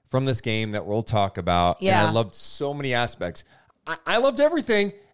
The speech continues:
Speaker 1: until eighteen point four to go when Malik Monk stepped to the line. And the, the free throw shooting hurt them tonight. And they are last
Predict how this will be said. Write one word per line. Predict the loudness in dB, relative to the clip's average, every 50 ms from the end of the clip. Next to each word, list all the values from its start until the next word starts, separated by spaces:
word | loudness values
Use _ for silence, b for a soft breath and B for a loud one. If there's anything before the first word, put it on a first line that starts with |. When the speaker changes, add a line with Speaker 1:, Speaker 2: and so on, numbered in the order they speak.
| B -6
Speaker 1:
until | -4 0 2 2 2 2 0
eighteen | -2 -4 -4 -4 -4 -2 -2 -2 -2
point | 0 2 2 2 2 0
four | -4 -2 0 0
to | 0 0
go | 2 4 6 8 8 8
when | 6 4
Malik | 4 4 4 4 2 2
Monk | 2 4 4 4 4 2
stepped | -2 -4 -4 -2 -2
to | -2
the | -2 0 0
line. | 0 0 2 2 2 2 2 2
And | 2 2 2 0 B B B B B B B B B B B
the, | -2 -2 0
the | 0 0 -2
free | -2 -2 -4 -6 -4 -4
throw | -6 -4 -2 -2 0 0
shooting | -2 -4 -2 -2 -2 -2 -2 -4 -4 -6 -8 -10 -12 _ _ _ _ _ _ _ _ _ _ _ _ _ _ _ _ _ _ _ _ _ _ _ _ _ _ _ _ _ _ _ _ -8
hurt | -4 -2 -2 -2 -2
them | -6 -6 -6
tonight. | -8 -8 -8 -6 -6 -8 -8 -12 _ _ _ _ -4
And | -2 0 0 0 -2 -6 -10 -8 -2
they | 0 2 4 4 4
are | 4 4 4 4 6 6 4 4 2
last | 0 0 2 2 4 4 4 2 0 -2 -6 -10 -12 -14 -18